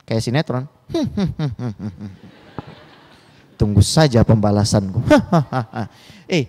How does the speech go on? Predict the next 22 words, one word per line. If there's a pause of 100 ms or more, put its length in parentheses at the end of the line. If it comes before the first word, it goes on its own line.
siapa
yang
bilang
nggak
ada
orang
yang
hasut
begitu? (240)
Di
depan
mukanya
manis,
subhanallah.
Di
belakang
D
M,
"Assalamualaikum,
Mufti."
Kan
begitu.